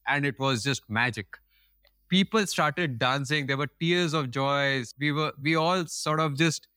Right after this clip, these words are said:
that instant gratification of being able to see so much genuine happiness on the faces of people was just priceless. That sort of led me to, it led me to the fact that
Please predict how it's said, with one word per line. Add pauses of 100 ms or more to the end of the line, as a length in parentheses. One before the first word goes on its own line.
(220)
that
instant
gratification (120)
of (240)
being
able
to
see
so
much (120)
genuine (380)
happiness
on
the
faces
of
people
was
just
priceless. (380)
That
sort
of
led
me
to, (240)
it
led
me
to
the
fact
that